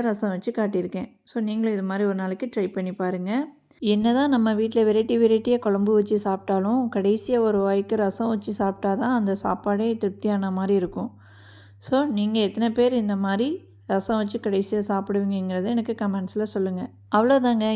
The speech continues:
என்னோட ஸ்டைல்ல ரசம் ரெடி ஆயிருச்சு. நீங்களும் ஒரு நாளைக்கு ட்ரை பண்ணி பார்த்துட்டு டேஸ்ட் எப்படி இருந்துச்சுன்னு எனக்கு மறந்துடாம கமெண்ட்ஸ்ல சொல்லுங்க. என்னோட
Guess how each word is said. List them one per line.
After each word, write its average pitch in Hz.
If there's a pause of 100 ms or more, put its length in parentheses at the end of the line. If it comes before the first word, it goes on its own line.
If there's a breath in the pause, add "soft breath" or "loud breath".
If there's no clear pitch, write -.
(100)
என்னோட 220
ஸ்டைல்ல 208
ரசம் 226
ரெடி 190
ஆயிருச்சு. 190 (120)
நீங்களும் 226
ஒரு 196
நாளைக்கு 196
ட்ரை 214
பண்ணி 196
பார்த்துட்டு 233
டேஸ்ட் 240
எப்படி 196
இருந்துச்சுன்னு 190
எனக்கு 214
மறந்துடாம 190
கமெண்ட்ஸ்ல 196
சொல்லுங்க. 196 (600 loud breath)
என்னோட 269